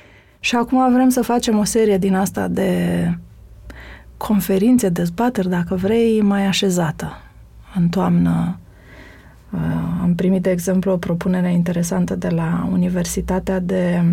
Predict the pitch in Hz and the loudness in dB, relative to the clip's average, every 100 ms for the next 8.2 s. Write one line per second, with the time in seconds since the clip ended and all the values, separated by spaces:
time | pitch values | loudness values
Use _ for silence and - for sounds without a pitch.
0 | 180 - - - - - - - - 202 | 0 -6 -18 -16 -16 -18 -20 -20 -4 0
1 | 175 175 170 220 226 220 190 190 175 170 | 0 0 -2 0 2 0 -2 0 2 2
2 | 170 214 175 170 175 180 196 - - - | 2 2 4 4 4 2 0 -2 -4 -18
3 | - - - - - - - - - - | -20 -16 -12 -12 -14 -16 -18 -18 -20 -18
4 | - - - - - - - 254 196 180 | -16 -14 -14 -16 -16 -8 2 4 4 4
5 | 220 247 - - 233 202 208 208 202 202 | 0 -2 -10 -8 0 2 4 4 4 4
6 | 202 208 202 202 202 202 233 247 233 214 | 4 4 4 4 4 2 4 4 2 0
7 | 202 220 214 208 202 196 190 185 185 185 | 0 2 0 0 -2 0 0 2 0 0
8 | 185 180 | 0 0